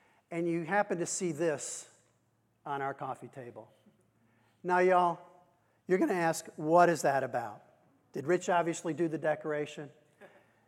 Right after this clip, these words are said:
No. It's ridiculous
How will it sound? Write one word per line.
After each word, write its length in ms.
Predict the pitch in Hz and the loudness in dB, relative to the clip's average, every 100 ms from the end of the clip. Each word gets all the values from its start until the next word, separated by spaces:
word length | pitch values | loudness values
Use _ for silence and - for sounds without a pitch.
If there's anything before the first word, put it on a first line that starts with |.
| _ _ | _ _
No. 500 | 175 202 277 226 131 - - _ _ _ _ _ _ _ _ | -4 2 4 4 0 -8 -20 _ _ _ _ _ _ _ _
It's 400 | 185 190 - - - _ _ _ - - _ _ - | 0 0 -2 -8 -14 _ _ _ -20 -20 _ _ -6
ridiculous 840 | 180 175 254 220 151 117 - - | -2 0 -2 -4 -10 -14 -20 -20